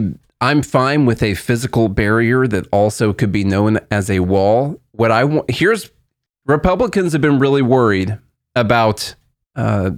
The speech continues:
say, look at something like Gen Z. Like, Republicans are losing Gen Z, and they're all leftists, and they're all crazy. You know, these young, crazy Gen Z kids are gonna ruin America.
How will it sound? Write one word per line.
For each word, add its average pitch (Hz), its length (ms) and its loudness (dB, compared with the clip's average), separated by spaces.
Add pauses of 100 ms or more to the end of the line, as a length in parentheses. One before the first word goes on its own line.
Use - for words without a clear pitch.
(360)
say, 226 300 -2
look 214 240 -2
at 254 80 -2
something 202 260 0
like 151 180 2
Gen 123 280 0
Z. 95 300 -2
Like, 85 180 -2
Republicans 123 600 0
are 107 60 0
losing 107 340 0
Gen 98 260 -2
Z, 85 240 -4
and 82 100 -4
they're 98 140 0
all 113 180 2
leftists, 82 480 -6
and 92 100 -2
they're 95 120 2
all 104 120 0
crazy. 92 520 -6
You 92 180 -2
know, 87 240 0
these 90 280 -4
young, 104 420 0
crazy 98 420 -4
Gen 92 280 -2
Z 90 240 -4
kids 87 440 -4 (320)
are 110 140 -2
gonna 101 180 0
ruin 101 240 0
America. 95 480 -2